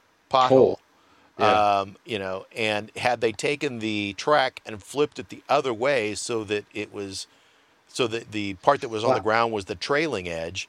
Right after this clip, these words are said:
Speaker 1: then that
Speaker 2: Yeah.
Speaker 1: wouldn't have been a problem at all. But they would have had to then extend the forks of the bicycle out quite a ways, you know. And they didn't even talk about, like,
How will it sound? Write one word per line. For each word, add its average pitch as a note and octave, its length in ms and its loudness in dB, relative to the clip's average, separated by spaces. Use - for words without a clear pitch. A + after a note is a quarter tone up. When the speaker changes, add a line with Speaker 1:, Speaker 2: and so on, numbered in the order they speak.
Speaker 1:
then B2 260 0
that A#2 120 0
Speaker 2:
Yeah. A2+ 80 6
Speaker 1:
wouldn't A2 160 0
have G#2 80 -6
been G#2+ 140 0
a G#2 60 -6
problem G#2+ 420 -2
at G2 80 -2
all. A#2 340 0
But - 140 -4
they G#2+ 80 0
would G#2+ 140 0
have G2+ 80 -4
had A2 180 0
to G#2 100 -4
then G#2+ 200 -2
extend A2 480 -6
the G2 80 -10
forks - 500 -2
of G#2 120 -10
the G2+ 80 -6
bicycle G#2+ 480 -6
out F2 200 -6
quite E2+ 220 -6
a D#2+ 80 -10
ways, D#2 380 -12
you F#2+ 100 -10
know. F2 200 -8
And C#3+ 160 0
they C#3 80 0
didn't E3+ 140 -4
even A#2+ 180 -2
talk C#3+ 300 2
about, G#2+ 260 0
like, A2 260 -4